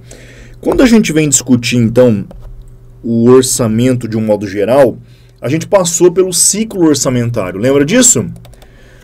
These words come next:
Onde discutimos, então, pensando no ciclo comum, que é o ciclo do próprio orçamento, o ciclo da lua,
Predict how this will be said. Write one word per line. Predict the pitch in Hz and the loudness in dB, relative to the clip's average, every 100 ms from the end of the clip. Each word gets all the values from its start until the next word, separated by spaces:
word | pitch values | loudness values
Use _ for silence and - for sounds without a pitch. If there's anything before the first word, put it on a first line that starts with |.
| - - | -20 -2
Onde | 151 240 277 208 | 2 2 0 -4
discutimos, | 165 151 160 147 131 120 117 107 | -6 -4 -2 -4 -2 -4 -4 -4
então, | 107 156 214 220 - - _ _ - | -2 0 -2 -6 -14 -20 _ _ -6
pensando | 123 117 123 120 | -4 -2 -2 -2
no | 117 | -2
ciclo | - 113 117 | -2 -4 -4
comum, | 110 175 139 170 | -2 0 0 -2
que | 190 - | -4 -4
é | |
o | 101 | -4
ciclo | - 123 117 | -2 -4 -4
do | 110 | -6
próprio | 110 110 113 | 0 0 0
orçamento, | 107 - 139 156 120 | -2 -2 -2 -2 -4
o | |
ciclo | - 117 113 | -6 -4 0
da | 131 | 4
lua, | 131 139 175 | 6 6 4